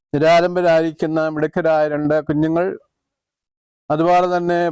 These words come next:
പ്രിയപ്പെട്ട സഹധർമ്മിണി, രോഗികളായിരിക്കുന്ന മാതാപിതാക്കൾ, ഇവർക്ക് മുന്നോട്ട് പോകണമെന്ന് വരികിൽ കുറഞ്ഞത് അൻപത് ലക്ഷം രൂപയെങ്കിലും നഷ്ടപരിഹാരമായി ഗവൺമെന്റ്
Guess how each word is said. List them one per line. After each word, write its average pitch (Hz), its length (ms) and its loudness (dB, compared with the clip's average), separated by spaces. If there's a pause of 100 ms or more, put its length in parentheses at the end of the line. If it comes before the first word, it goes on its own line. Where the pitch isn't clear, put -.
പ്രിയപ്പെട്ട 165 440 -2 (1040)
സഹധർമ്മിണി, 175 720 -2 (840)
രോഗികളായിരിക്കുന്ന 170 1000 0 (140)
മാതാപിതാക്കൾ, 160 680 0 (880)
ഇവർക്ക് 160 340 0 (140)
മുന്നോട്ട് 170 420 0 (120)
പോകണമെന്ന് 175 480 0
വരികിൽ 170 280 -2 (1160)
കുറഞ്ഞത് 175 480 2 (880)
അൻപത് 180 380 0
ലക്ഷം 190 320 -2
രൂപയെങ്കിലും 170 640 0
നഷ്ടപരിഹാരമായി 160 960 -2 (840)
ഗവൺമെന്റ് 175 640 2